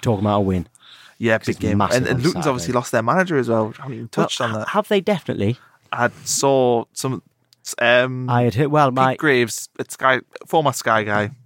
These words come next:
Speaker 2: No, is it? Was he
Speaker 1: Well,
Speaker 2: still
Speaker 1: Pete
Speaker 2: at Sky?
Speaker 1: Graves is Sky, yeah.
Speaker 2: No, O'Rourke.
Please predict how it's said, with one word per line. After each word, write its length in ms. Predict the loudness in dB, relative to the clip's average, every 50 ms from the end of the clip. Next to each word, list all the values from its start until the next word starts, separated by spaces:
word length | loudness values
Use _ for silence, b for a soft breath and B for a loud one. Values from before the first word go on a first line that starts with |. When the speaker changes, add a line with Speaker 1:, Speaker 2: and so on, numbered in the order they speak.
| _ _ -6
Speaker 2:
No, 140 | -2 -2 0
is 140 | 0 -2 -4
it? 100 | -8 -14 _ _ _ _
Was 100 | -10 -8
he 40 | -6
Speaker 1:
Well, 40 | -6
Speaker 2:
still 200 | -6 -4 -2 -2
Speaker 1:
Pete 60 | -2 0
Speaker 2:
at 40 |
Sky? 80 | 0 0
Speaker 1:
Graves 180 | 0 0 0 -4
is 80 | -8
Sky, 240 | -8 -6 -4 -4 -2 -2
yeah. 180 | -2 -4 -2 0
Speaker 2:
No, 220 | 0 2 2 2 2
O'Rourke. 540 | 0 0 2 2 0 0 -2 -4 -10 -16